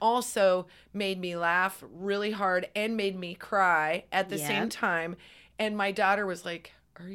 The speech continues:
Speaker 1: you okay?" And I was like, "I don't know. I don't know. I don't know if I'm okay." But this one was really awesome. Do you have her name?
Speaker 2: Let's
Speaker 1: And in
Speaker 2: do,
Speaker 1: fact,
Speaker 2: let's do name and, uh, just f-,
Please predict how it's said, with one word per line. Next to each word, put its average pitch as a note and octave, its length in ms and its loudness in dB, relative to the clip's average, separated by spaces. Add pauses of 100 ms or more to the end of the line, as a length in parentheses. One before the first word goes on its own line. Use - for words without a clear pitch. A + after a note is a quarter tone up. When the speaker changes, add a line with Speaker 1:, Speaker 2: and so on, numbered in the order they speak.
(120)
Speaker 1:
you G#3+ 260 -10
okay?" G3 500 -8
And - 480 -12
I - 20 -2
was F#3 100 -4
like, G3 260 -6
"I F#4+ 60 -4
don't B4 140 -2
know. B3+ 180 0 (100)
I C#4+ 80 0
don't G4 240 -2
know. G3+ 440 -2 (140)
I C#4 120 -2
don't D#4+ 140 -2
know C4+ 120 2
if C4 140 -4
I'm A3 140 -2
okay." F#3+ 240 -2
But F#3+ 180 -6
this A3 220 -6
one G#3+ 320 -4 (420)
was G#3 180 -6
really A#3+ 240 -4
awesome. A#3+ 320 -8
Do G#3 140 -10
you B3 60 -4
have B3 100 -8
her C4+ 100 -6
name? G3+ 500 -6 (840)
Speaker 2:
Let's A#3 160 0
Speaker 1:
And A#3+ 80 4
in A3+ 60 4
Speaker 2:
do, G4+ 100 2
Speaker 1:
fact, B3 260 6
Speaker 2:
let's D#4+ 180 -6
do G#4 180 -4
name D4 280 6
and, C4 300 0
uh, F3+ 420 4 (240)
just F3+ 380 -6
f-, - 160 -18